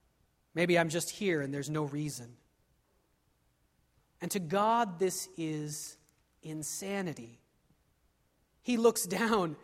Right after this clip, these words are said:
and he cries out, "Wake up, look around you." He continues in verses, uh, verse twenty-eight,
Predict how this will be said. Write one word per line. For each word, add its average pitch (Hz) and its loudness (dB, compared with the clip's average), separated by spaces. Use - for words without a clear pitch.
and 196 0
he 202 2
cries 202 2
out, 185 -6
"Wake 196 -4
up, 202 -4
look 202 0
around 175 0
you." 123 -12
He 196 -4
continues 220 4
in 202 2
verses, 196 2
uh, 180 -2
verse 214 6
twenty-eight, 233 2